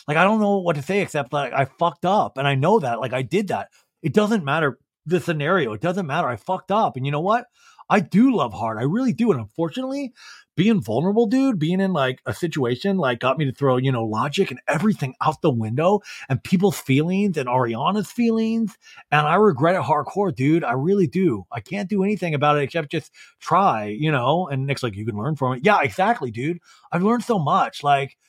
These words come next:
for instance, you know, to, you know, to take a page out of Katie's book, like, with Schwartz,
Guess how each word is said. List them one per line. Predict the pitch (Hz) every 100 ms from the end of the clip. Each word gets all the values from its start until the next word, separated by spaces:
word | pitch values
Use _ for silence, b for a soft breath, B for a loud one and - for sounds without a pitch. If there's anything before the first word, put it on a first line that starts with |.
| _
for | - 180
instance, | 180 240 254 220 _ _ -
you | 190
know, | 175
to, | 143 160 -
you | 170 160
know, | 131
to | 135
take | - 180
a | 214
page | - 160 175
out | 165
of | 117
Katie's | - 127 180 170
book, | 226 220
like, | 143
with | 127 113
Schwartz, | - 123 170 -